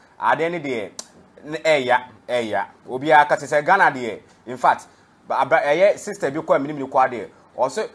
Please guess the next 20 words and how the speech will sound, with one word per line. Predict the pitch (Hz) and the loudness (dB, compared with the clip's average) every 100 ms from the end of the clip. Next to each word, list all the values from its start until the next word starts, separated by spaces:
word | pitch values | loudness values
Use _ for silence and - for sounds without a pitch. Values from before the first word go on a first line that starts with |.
| _ | _
kyerɛ | 131 | -6
sɛ | 127 120 | -4 2
watɔ | 131 131 190 | 0 2 -2
yi | 185 | 2
ase | 175 175 | 2 2
obɛnya | 143 143 160 151 | -8 -8 -6 -2
ade | 117 110 | -4 -4
bɔne | 104 117 151 | -6 -6 -8
bi | 147 | -10
kɔ | 156 - 147 | -8 -4 -4
mpo | 151 143 | -6 -12
tia | - 160 | -6 -6
saa | 156 127 127 101 | -2 0 0 -4
aberante | 95 127 135 123 | -4 -6 -6 -10
wei. | 107 | -6
Na | 135 | -6
nka | 151 117 | -6 -8
agya | 101 117 | -4 -2
ɛyɛ | 117 147 | 0 -2
n'awerɛhoho, | 135 117 135 147 131 127 | 0 -2 -2 -4 -6 -12